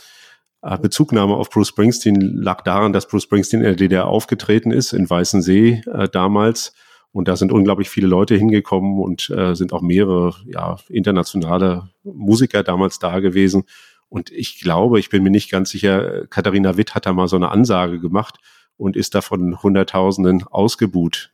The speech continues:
äh, worden, weil sie eben als extrem staatsnah und, äh, staatsloyal, äh, galt.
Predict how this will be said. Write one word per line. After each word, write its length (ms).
äh, 240
worden, 420
weil 180
sie 200
eben 260
als 220
extrem 500
staatsnah 800
und, 480
äh, 320
staatsloyal, 1040
äh, 220
galt. 420